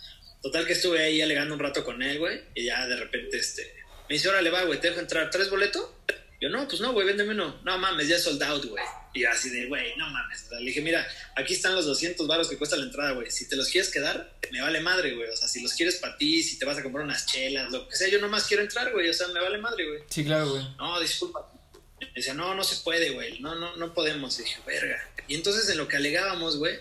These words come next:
Speaker 1: estábamos en la entrada de un elevador porque tenías que agarrar ese elevador y subir al séptimo piso, creo, güey.
Speaker 2: Ah, bien.
Speaker 1: De repente llegó Franco, llegó Ferdi, y Franco se,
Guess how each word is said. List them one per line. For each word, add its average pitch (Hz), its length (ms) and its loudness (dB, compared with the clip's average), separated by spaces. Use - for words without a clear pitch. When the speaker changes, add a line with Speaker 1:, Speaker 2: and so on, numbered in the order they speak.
Speaker 1:
estábamos 185 340 0
en 147 60 0
la 135 60 -2
entrada 175 200 2
de 175 60 2
un 170 100 -2
elevador 147 480 0
porque - 240 -8
tenías 143 220 -6
que 147 80 -2
agarrar 123 340 -4
ese 147 140 0
elevador 139 340 -2
y 147 40 0
subir 123 240 -2
al 120 260 -6
séptimo 123 460 -6
piso, - 260 -4
creo, 117 220 -8
güey. - 80 -4
Speaker 2:
Ah, 143 140 0
bien. 139 140 -2
Speaker 1:
De 139 100 2
repente 175 360 0
llegó 160 240 2
Franco, 180 420 2
llegó 147 260 2
Ferdi, 165 600 0
y 131 100 -2
Franco 165 380 0
se, 160 160 2